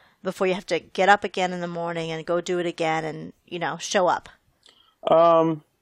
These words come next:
Speaker 2: that's a great question. I think for me, I lo-, I love watching, like, videos and YouTube and stuff lately has been a big thing as I've been doing more vlogging myself.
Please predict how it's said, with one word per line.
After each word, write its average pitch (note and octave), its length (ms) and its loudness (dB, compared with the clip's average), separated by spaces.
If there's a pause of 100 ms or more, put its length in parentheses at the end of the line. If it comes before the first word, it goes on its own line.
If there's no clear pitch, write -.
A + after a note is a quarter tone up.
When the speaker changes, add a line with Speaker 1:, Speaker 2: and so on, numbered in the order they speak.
Speaker 2:
that's - 180 -8
a D#3 60 2
great A#2+ 200 2
question. A#2 420 0 (480)
I C#3 100 6
think D#3 320 2
for C3+ 160 0
me, C3 300 4
I A2 160 4
lo-, A2 240 2
I G#2 140 -2
love A#2 260 2
watching, A#2 480 2
like, G2 240 -2
videos G#2+ 540 2
and G#2 140 -2
YouTube G#2 440 0
and G#2 100 -4
stuff G#2 240 2
lately G#2 300 2
has F#2+ 100 -4
been G#2 140 2
a G2+ 60 0
big G2 220 2
thing G2+ 200 0
as G2 120 0
I've G2+ 120 4
been G2+ 120 -2
doing G2 200 2
more G2 180 0
vlogging G2+ 480 2
myself. G2+ 580 -2